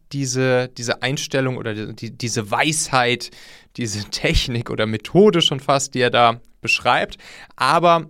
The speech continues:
ich kann sie sehr, sehr, sehr, sehr, sehr gut nachvollziehen. Und ich mache das tatsächlich, ob ihr es glaubt oder nicht, äh, auch häufiger mal so,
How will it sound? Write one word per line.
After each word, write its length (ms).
ich 240
kann 240
sie 400
sehr, 500
sehr, 340
sehr, 340
sehr, 240
sehr 200
gut 300
nachvollziehen. 1400
Und 720
ich 420
mache 240
das 220
tatsächlich, 880
ob 200
ihr 80
es 120
glaubt 280
oder 160
nicht, 340
äh, 260
auch 440
häufiger 580
mal 340
so, 480